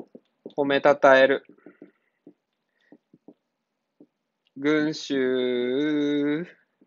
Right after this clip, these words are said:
の、汚いね、字が。気持ち。もう何書いてるか分からんな。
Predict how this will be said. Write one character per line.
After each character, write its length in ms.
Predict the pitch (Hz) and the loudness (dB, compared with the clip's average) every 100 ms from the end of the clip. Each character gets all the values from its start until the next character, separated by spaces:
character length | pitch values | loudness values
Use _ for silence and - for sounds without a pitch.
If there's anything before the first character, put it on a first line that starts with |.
| _ _ - _ - - _ _ _ _ _ _ _ - - _ _ _ _ - | _ _ -20 _ -20 -20 _ _ _ _ _ _ _ -20 -20 _ _ _ _ -6
の、 280 | 175 - - _ _ _ _ _ - | -2 -2 -6 _ _ _ _ _ -14
汚 180 | - 196 196 | -8 -6 -4
い 40 | |
ね、 200 | 190 202 | -2 -2
字 120 | 156 | -2
が。 200 | 135 - - - _ _ _ _ | -2 -4 -6 -20 _ _ _ _
気 800 | - 120 120 117 117 117 117 117 | -8 -4 -2 0 0 0 -2 -2
持 640 | 113 113 110 107 107 104 104 | -4 -4 -4 -4 -2 -4 -4
ち。 300 | - 180 - - - _ _ | -2 0 0 -2 -20 _ _
も 180 | 117 131 - 180 | -8 -4 4 6
う 40 | |
何 180 | 160 135 | 6 6
書 80 | 123 | 4
い 40 | 120 | 4
て 60 | |
る 60 | 117 | 0
か 60 | |
分 40 | 107 | 0
か 60 | |
ら 60 | 104 | -2
ん 20 | |
な。 120 | 104 | -4